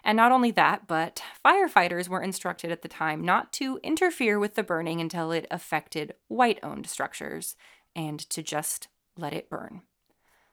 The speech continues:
With the introduction of building codes advertised as being in the public's best interest, for example, the phasing out of wood in favor of much more fire-resistant stone structures,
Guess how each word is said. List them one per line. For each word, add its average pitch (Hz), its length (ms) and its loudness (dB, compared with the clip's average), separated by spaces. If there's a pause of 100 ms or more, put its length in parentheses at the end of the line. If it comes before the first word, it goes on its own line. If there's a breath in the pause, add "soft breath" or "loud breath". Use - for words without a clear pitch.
(420)
With 202 200 0
the 220 100 6
introduction 247 800 0
of 185 140 -2
building 226 340 4
codes 214 300 -2
advertised 190 560 0
as 160 140 -8
being 247 360 -2
in 254 100 2
the 226 80 0
public's 180 400 -6
best - 320 -4
interest, - 460 -8 (260 loud breath)
for 214 140 2
example, 240 640 0 (160)
the 185 60 -6
phasing 160 460 -4
out 156 140 -2
of 156 100 -12
wood 233 360 2
in 208 100 0
favor 165 380 -4
of 160 160 -10
much 143 400 -6
more 160 260 -2
fire-resistant 156 920 -4
stone - 440 -6
structures, - 640 -2